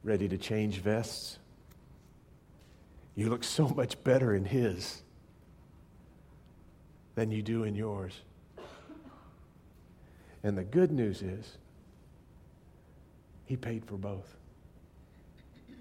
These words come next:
By his blood, the orange vests are paid for. By his obedience, his perfect obedience, his sinless life,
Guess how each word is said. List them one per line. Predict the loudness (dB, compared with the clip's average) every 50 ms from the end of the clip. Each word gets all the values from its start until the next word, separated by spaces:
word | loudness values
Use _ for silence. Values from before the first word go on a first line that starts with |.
| -20 -20 -20 -20 -20 -20 -20 -20 -20 -20 -20 -20 -20 -20 -20 -20 -20 -20 -16 -6
By | 0 2 2 2
his | 2 0
blood, | 0 0 0 2 2 0 0 -2 -6 -12 -20 -20 -20 -20 -20 -20 -20 -20 -20 -20 -20 -20 -20 -20 -20 -20 -20 -20 -20 -20 -20 -20 -20 -20 -20 -20 -16 -10
the | -8 -6
orange | -2 0 0 0 0 0
vests | 2 4 4 4 4 2 -2 -6 -8
are | -6
paid | -2 0 0 0 0 0 -2 -6
for. | -8 -4 -2 -2 0
By | 2 4 6 6 6 6 4 2 -2 -6 -14 -20 -20 -20 -14 -6
his | -2 -2 0 2
obedience, | 2 0 2 2 2 4 4 4 2 2 0 -2 -4 -6 -2 0 0 0 0 -4 -8 -12 -20 -20 -20 -20 -20 -20 -20 -20 -20 -20 -14 -8
his | -4 -4 -4 -4
perfect | -6 -4 -2 -2 -2 -2 -4 -8 -6 -6
obedience, | -6 -6 -4 -4 -2 -2 -2 -2 -4 -6 -10 -14 -18 -18 -20 -20 -20 -20 -20 -20 -20 -20 -20 -20 -12
his | -6 -6 -6 -4
sinless | -2 -2 -2 0 0 -2 -4 -4 -4
life, | -4 -2 -2 -2 -4 -4 -6